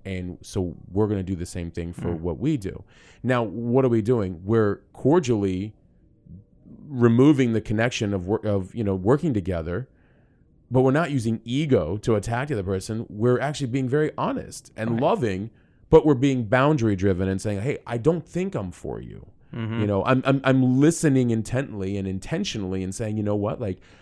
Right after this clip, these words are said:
Speaker 1: I think for what you're looking for and how you wanna do this, we may not be a fit." And I've had to say that to, to people before.
Speaker 2: Mm-hmm.
Speaker 1: Like, "I don't think we're a fit," you know?
Speaker 2: Right.
Speaker 1: Um, and,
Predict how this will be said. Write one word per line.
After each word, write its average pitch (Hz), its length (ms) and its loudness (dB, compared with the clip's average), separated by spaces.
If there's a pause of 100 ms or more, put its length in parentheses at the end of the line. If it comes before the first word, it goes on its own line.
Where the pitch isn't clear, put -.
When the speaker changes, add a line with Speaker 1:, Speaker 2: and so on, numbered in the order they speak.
Speaker 1:
I 107 80 -2
think 139 260 -2
for 131 120 2
what 104 220 0
you're 101 140 -2
looking 113 240 -2
for 101 160 -2
and 92 100 -8
how 123 260 -6
you 110 160 -2
wanna 95 180 -4
do 107 160 -4
this, 90 280 -6
we 104 280 -4
may 113 160 -4
not 95 240 -8
be 85 140 -6
a 80 40 -6
fit." - 120 -6
And 101 100 -8
I've 98 80 -10
had 131 160 -6
to - 60 -8
say - 120 -8
that - 140 -6
to, - 120 -16 (220)
to 101 80 -8
people 92 220 -8
before. 110 280 -6
Speaker 2:
Mm-hmm. 113 80 -4
Speaker 1:
Like, 85 160 -8
"I 107 60 -4
don't 131 180 -4
think 127 200 -6
we're 92 160 -4
a 85 60 -8
fit," - 420 -4 (640)
you 104 100 0
know? 101 320 -2
Speaker 2:
Right. - 40 -10
Speaker 1:
Um, 104 280 -4
and, 123 400 0